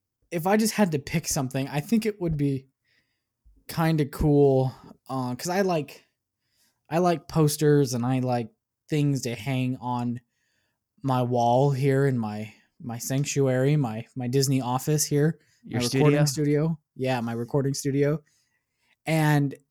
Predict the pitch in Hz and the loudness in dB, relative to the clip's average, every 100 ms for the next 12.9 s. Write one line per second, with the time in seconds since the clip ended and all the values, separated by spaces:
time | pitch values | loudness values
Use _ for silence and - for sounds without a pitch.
0 | - 139 175 185 190 180 170 147 - 170 | -10 0 2 4 4 6 4 0 0 2
1 | 156 165 151 147 147 143 143 143 _ _ | 4 4 4 4 4 2 0 -6 _ _
2 | _ _ _ - 123 123 113 117 113 127 | _ _ _ -12 -8 -8 -8 -10 -6 -8
3 | 120 123 131 131 120 123 120 131 131 - | -8 -8 -6 -4 -6 -6 -4 -4 -6 -4
4 | 127 123 - _ _ _ _ _ _ _ | -4 -4 -10 _ _ _ _ _ _ _
5 | _ 135 139 139 135 143 - - 123 120 | _ 2 4 4 4 2 0 -8 -6 -4
6 | 120 139 127 139 131 143 127 127 123 123 | -2 -2 -2 -2 0 0 0 -2 -2 -2
7 | 120 117 _ _ _ _ - 123 131 120 | -2 -6 _ _ _ _ -6 -2 -2 -2
8 | 127 117 135 120 - 135 131 139 - 143 | -6 -4 -4 -4 -2 -2 0 -2 2 4
9 | 139 135 - 135 131 - 190 196 180 156 | 4 2 -4 -4 -2 2 4 6 6 6
10 | 156 143 139 131 131 _ _ _ _ _ | 4 6 6 4 2 _ _ _ _ _
11 | _ _ _ _ - - 143 143 143 131 | _ _ _ _ -10 0 4 6 6 4
12 | - 117 104 123 113 98 - - - | 0 -4 0 0 -2 -4 -6 -6 -12